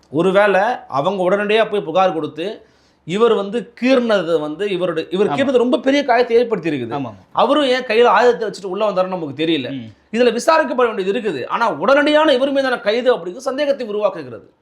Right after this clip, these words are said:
Speaker 2: ம்.
Speaker 1: இந்த பக்கம் இருக்கிறவங்க ப்ரொவோக் பண்றாங்கன்னே தெரியுதே.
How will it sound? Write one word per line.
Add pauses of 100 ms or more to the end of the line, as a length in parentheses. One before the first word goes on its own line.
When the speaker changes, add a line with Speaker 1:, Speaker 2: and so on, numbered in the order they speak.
Speaker 2:
ம். (340)
Speaker 1:
இந்த
பக்கம்
இருக்கிறவங்க (100)
ப்ரொவோக்
பண்றாங்கன்னே
தெரியுதே.